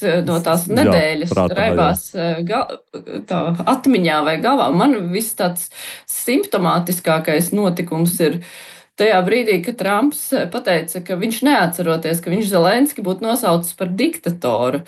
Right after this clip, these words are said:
Speaker 1: I, nu, ja vēl, ja mēs ņemam vērā, ka tas diktatora jautājums, eh, tas bija arī rakstveidā.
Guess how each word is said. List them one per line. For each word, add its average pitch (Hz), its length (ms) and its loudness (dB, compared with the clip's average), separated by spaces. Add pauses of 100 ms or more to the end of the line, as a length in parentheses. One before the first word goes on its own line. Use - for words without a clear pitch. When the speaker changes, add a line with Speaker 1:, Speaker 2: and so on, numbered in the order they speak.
(380)
Speaker 1:
I, - 220 -2 (160)
nu, 240 100 6
ja 226 120 4
vēl, 208 200 4
ja 208 160 2
mēs 202 240 -2
ņemam 233 260 2
vērā, 202 380 2
ka 196 80 -8
tas - 240 -6
diktatora 175 880 0
jautājums, 180 840 0
eh, 175 100 -2
tas 208 140 -8
bija 185 260 2
arī 175 140 2 (240)
rakstveidā. 160 720 0